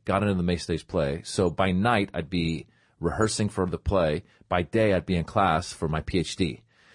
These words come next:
And quickly, I realized I didn't want that P H D 'cause they, 'cause we talked about, we're like, "What's our purpose as political scientists?"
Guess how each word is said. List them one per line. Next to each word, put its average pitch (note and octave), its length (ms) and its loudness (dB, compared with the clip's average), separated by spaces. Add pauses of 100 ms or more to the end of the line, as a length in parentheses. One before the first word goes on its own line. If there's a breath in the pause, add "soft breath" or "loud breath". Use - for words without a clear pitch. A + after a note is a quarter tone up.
(240 soft breath)
And F#2 640 2
quickly, C#3 300 2
I - 20 6
realized G2 320 4
I - 20 -2
didn't G#2 140 2
want F#2 180 0
that E2+ 160 -2
P F#2 100 -2
H D#2 160 -2
D D2+ 180 -4
'cause F2 220 -4
they, F#2+ 120 2
'cause E2+ 460 -4
we G2+ 180 0
talked - 280 0
about, E2+ 120 2
we're F2 60 2
like, F2+ 160 0
"What's D3+ 200 -2
our A#3+ 120 0
purpose - 440 0
as F2 440 -4
political G2 260 -2
scientists?" - 560 -4